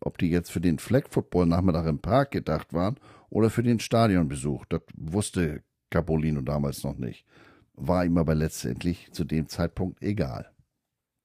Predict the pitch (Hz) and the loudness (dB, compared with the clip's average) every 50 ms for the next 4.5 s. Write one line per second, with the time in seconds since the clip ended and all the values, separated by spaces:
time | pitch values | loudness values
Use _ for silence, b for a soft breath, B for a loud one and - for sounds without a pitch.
0 | _ _ _ _ _ _ _ _ _ - _ B B B B B B B B B | _ _ _ _ _ _ _ _ _ -20 _ B B B B B B B B B
1 | B B 143 170 156 170 175 123 135 156 131 - - - - - - - 90 113 | B B 2 4 6 6 6 8 8 6 6 4 -2 -10 -14 -12 -2 2 4 4
2 | 123 - - 123 - - 123 123 113 98 98 104 139 170 170 - 131 113 101 113 | 4 4 2 -2 0 2 2 2 4 4 4 4 4 4 4 4 2 6 8 8
3 | 120 127 123 - 110 113 113 107 - - - 82 82 98 110 95 82 92 92 101 | 8 6 4 2 2 4 4 4 2 -4 -8 -2 2 2 2 4 4 4 4 6
4 | 92 87 85 85 82 73 65 60 64 57 | 6 6 6 4 4 2 0 -4 -6 -10